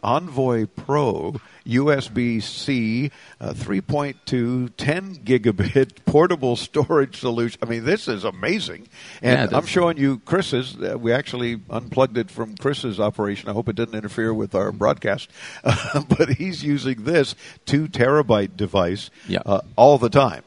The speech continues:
Speaker 1: and everywhere we travel around the world because we're able to do that sort of thing again. Imagine that.
Speaker 2: Yeah,
Speaker 1: You
Speaker 2: yeah,
Speaker 1: guys,
Speaker 2: that is,
Speaker 1: you
Speaker 2: uh,
Speaker 1: guys too, right? But it's been, uh, known as the fastest and toughest.
Speaker 2: Yeah, it's really, it's I P sixty-seven. It's really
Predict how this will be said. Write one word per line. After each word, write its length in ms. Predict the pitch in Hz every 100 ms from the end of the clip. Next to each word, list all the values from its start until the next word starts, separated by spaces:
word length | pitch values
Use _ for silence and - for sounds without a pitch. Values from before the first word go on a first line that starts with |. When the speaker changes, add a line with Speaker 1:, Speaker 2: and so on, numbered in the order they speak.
| -
Speaker 1:
and 180 | 113 104
everywhere 480 | 110 117 117 117 113
we 180 | 113 107
travel 380 | 123 117 107
around 280 | 104 107 104
the 60 | 101
world 380 | 120 120 104 95
because 400 | 92 98 82 -
we're 180 | 95 104
able 180 | 127 101
to 60 |
do 180 | 95 170
that 200 | 113 90
sort 200 | - 104
of 80 | 87
thing 180 | 110 90
again. 360 | 76 82 69 - -
Imagine 320 | - 95 107 -
that. 200 | 131 101
Speaker 2:
Yeah, 100 | 151
Speaker 1:
You 60 | 180
Speaker 2:
yeah, 120 | 139
Speaker 1:
guys, 100 | 117
Speaker 2:
that 120 | 123
is, 260 | 127 - 113
Speaker 1:
you 160 | 143
Speaker 2:
uh, 40 | 151
Speaker 1:
guys 320 | 131 127 -
too, 240 | 156 127 107
right? 240 | 120 - - _ _ - - - _ -
But 280 | 120 120 107
it's 220 | 113 92
been, 300 | 113 113 110
uh, 220 | 107 104 95
known 260 | 113 147 143
as 140 | 117
the 100 | 110
fastest 800 | - 143 151 147 - 147 - -
and 240 | 117 107 -
toughest. 600 | - - 80 - - - _ -
Speaker 2:
Yeah, 200 | 123 123
it's 320 | - 110 -
really, 360 | 123 123 123 123
it's 460 | - 110 101 - -
I 160 | 117 120
P 540 | - 113 113 113 117
sixty-seven. 880 | 113 - - 110 101 127 120 135 123
It's 260 | 107 -
really 300 | 117 117 113